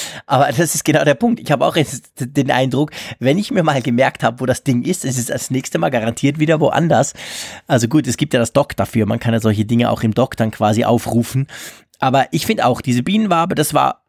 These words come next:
das war innovativ, das war spannend, das hat kein anderer so gelöst gehabt vorher mit Smartwatches, aber irgendwie bin ich dem Ding inzwischen auch ein bisschen überdrüssig geworden und freue mich eigentlich auf die Listenansicht, gerade auch, weil ich auf der Apple Watch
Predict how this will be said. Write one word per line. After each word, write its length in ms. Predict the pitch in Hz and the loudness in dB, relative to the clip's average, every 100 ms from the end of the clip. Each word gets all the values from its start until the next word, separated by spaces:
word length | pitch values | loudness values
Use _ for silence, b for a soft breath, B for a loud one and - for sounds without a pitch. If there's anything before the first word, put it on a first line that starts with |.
| _ | _
das 140 | - - | -8 -2
war 140 | 143 | 0
innovativ, 560 | 160 135 123 - 233 294 | 2 2 2 2 0 0
das 160 | 135 | -2
war 80 | 135 | -2
spannend, 420 | - - 123 277 | -2 0 0 -2
das 100 | - | -6
hat 140 | 135 - | -8 -4
kein 220 | 143 175 | -4 -4
anderer 360 | - 170 170 131 | -2 0 2 2
so 200 | 113 131 | 2 2
gelöst 400 | 123 123 135 - | 4 4 2 0
gehabt 300 | 131 110 - | -2 -2 -2
vorher 320 | - 113 127 | 0 2 2
mit 160 | 143 - | 0 0
Smartwatches, 640 | 135 147 165 175 - 233 B B B B | 0 2 0 -2 -2 -6 B B B B
aber 220 | - 143 139 | -2 0 2
irgendwie 300 | 175 170 165 | 2 2 2
bin 160 | 151 | 2
ich 100 | 156 | 0
dem 220 | - 151 | 0 2
Ding 160 | 127 160 | 2 2
inzwischen 380 | 165 - 143 139 | 0 0 -2 0
auch 180 | 127 135 | 0 2
ein 60 | |
bisschen 240 | 113 - 151 | 0 -2 -4
überdrüssig 640 | 175 151 - 107 - - | 0 2 2 0 0 -4
geworden 400 | 127 107 107 123 | -4 2 2 2
und 120 | 131 | -4
freue 200 | - 131 | -2 0
mich 160 | 165 - | 0 0
eigentlich 180 | 113 120 | 0 0
auf 140 | 117 | 0
die 80 | 123 | 0
Listenansicht, 840 | 113 156 - 131 110 123 120 - | 2 0 -2 -2 2 2 0 -4
gerade 380 | - - 135 - | -2 0 0 0
auch, 300 | - 180 - | 0 0 0
weil 220 | - 117 190 | -4 -2 -2
ich 180 | - | 0
auf 180 | 113 127 | 0 0
der 160 | - 107 | -2 -2
Apple 360 | 123 - 135 | -2 0 2
Watch 300 | 123 131 - | 2 0 -4